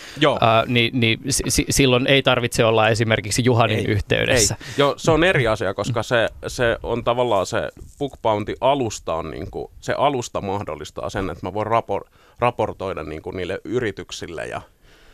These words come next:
Speaker 1: suoraan sen järjestelmän kautta, ja sit siitä hoidetaan niinku kaikki. Se on myös pelillist-, pelillistetty, eli siinä, siinä saa jonkinnäköisiä pisteitä myös sen mukaan, ja sit niitten pisteiden mukaan sä saat joko niinku tämmösiä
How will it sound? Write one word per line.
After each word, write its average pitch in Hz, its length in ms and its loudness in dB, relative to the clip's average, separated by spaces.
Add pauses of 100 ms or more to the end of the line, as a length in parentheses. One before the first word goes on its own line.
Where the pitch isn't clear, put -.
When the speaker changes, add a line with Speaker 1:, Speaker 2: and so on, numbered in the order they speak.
(180)
Speaker 1:
suoraan 104 420 0
sen 107 200 -4 (400)
järjestelmän 110 600 -2
kautta, 73 340 -8
ja 76 60 -6
sit - 180 -8
siitä 98 280 -4
hoidetaan 92 460 -6
niinku 92 220 -10
kaikki. 92 440 -8
Se 107 220 -8
on 110 140 -2
myös 117 260 -2
pelillist-, 104 840 -4
pelillistetty, 107 1000 -6 (460)
eli 95 180 -6
siinä, 107 340 -2
siinä 113 240 -2
saa 113 160 0
jonkinnäköisiä 110 560 0
pisteitä 90 600 -4 (220)
myös 95 260 -8
sen 104 160 -2
mukaan, 95 380 -4
ja 90 80 -4
sit - 180 -8
niitten 113 300 -6
pisteiden 104 460 -4
mukaan 90 320 -8
sä 90 80 -16
saat 90 240 -4
joko 95 300 -10 (720)
niinku 107 220 -6
tämmösiä 104 560 -6